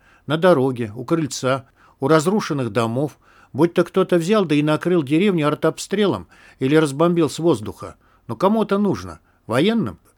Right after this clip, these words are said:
Вряд ли. Сталкер бы знал. Бандитам? Наемникам? Им-то зачем? Бред какой-то.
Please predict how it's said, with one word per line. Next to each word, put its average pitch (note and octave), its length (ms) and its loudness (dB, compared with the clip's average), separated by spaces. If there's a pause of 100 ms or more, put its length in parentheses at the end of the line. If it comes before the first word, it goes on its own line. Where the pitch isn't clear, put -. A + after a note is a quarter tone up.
(400)
Вряд D3+ 340 2
ли. C#3+ 180 -6 (120)
Сталкер F3 480 0
бы A2 140 -6
знал. A2 400 -6 (120)
Бандитам? C#3 680 -2 (100)
Наемникам? B2+ 680 -2 (140)
Им-то G3 300 -2
зачем? G#2+ 480 -6 (300)
Бред D3+ 280 0
какой-то. F#2+ 580 -10